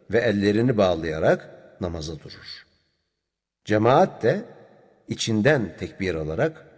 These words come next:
imama uyar. İmam da, cemaat de içlerinden Sübhaneke'yi okurlar. Sonra imam yüksek sesle, cemaat de içinden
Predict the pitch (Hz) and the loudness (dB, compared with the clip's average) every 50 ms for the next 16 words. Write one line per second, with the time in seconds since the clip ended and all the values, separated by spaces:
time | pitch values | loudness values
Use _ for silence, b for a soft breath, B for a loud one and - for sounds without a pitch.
0 | _ _ _ _ _ _ - 107 92 80 82 82 78 80 82 - 87 - 80 78 | _ _ _ _ _ _ -10 -8 -8 -6 -6 -8 -8 -10 -10 -12 -14 -16 -16 -14
1 | - - - - - _ _ _ _ _ _ _ _ _ _ _ _ _ _ _ | -10 -8 -8 -10 -10 _ _ _ _ _ _ _ _ _ _ _ _ _ _ _
2 | _ _ _ _ _ _ _ _ _ _ _ - 170 190 226 233 240 233 190 127 | _ _ _ _ _ _ _ _ _ _ _ 4 6 8 8 8 6 6 6 6
3 | 123 123 143 175 - - - - 107 107 120 127 135 143 151 165 196 214 208 - | 6 6 6 4 0 -6 -12 -6 0 2 2 4 4 4 4 6 4 4 2 0
4 | - - 101 98 131 190 - - - - - - - - 135 - - - 127 127 | -2 0 2 2 0 0 -4 -14 -20 -20 -20 -16 -10 -8 -8 -6 -4 0 2 2
5 | 123 120 113 104 95 87 92 95 104 135 175 202 208 - - - - - - - | 4 4 2 2 2 2 2 2 2 2 0 -2 -4 -6 -10 -20 -20 -20 -20 -18
6 | - - 104 80 90 107 104 101 87 76 - 85 80 80 85 82 - - - 76 | -14 -12 -10 -6 -2 -2 -2 -2 -2 -6 -8 -8 -8 -8 -8 -10 -12 -16 -18 -18
7 | - - - - - - - - - _ _ _ _ _ _ _ _ _ _ _ | -18 -20 -20 -20 -20 -20 -20 -20 -20 _ _ _ _ _ _ _ _ _ _ _
8 | _ _ _ _ _ _ _ _ _ _ _ _ _ _ _ - - 214 220 208 | _ _ _ _ _ _ _ _ _ _ _ _ _ _ _ -2 4 4 4 6
9 | 147 110 104 104 - 120 113 107 107 123 165 226 240 - - - - - - - | 6 4 4 4 4 2 2 4 6 6 4 4 2 -4 -12 -18 -20 -20 -18 -10
10 | - 120 113 - - - 113 - - - - 76 - - - 76 78 98 147 185 | -6 -4 -4 -2 0 -2 -2 -2 -4 -8 -10 -10 -10 -10 -10 -6 -4 -4 -4 -4
11 | - - - - - _ _ _ - 101 95 92 98 110 135 120 110 98 - - | -6 -14 -20 -20 -20 _ _ _ -6 -4 -2 0 2 2 2 2 2 0 -2 -4
12 | - 87 80 - - - - 90 85 82 78 87 85 90 104 127 156 185 | -8 -8 -6 -8 -10 -12 -10 -10 -10 -10 -10 -8 -6 -2 0 0 0 -2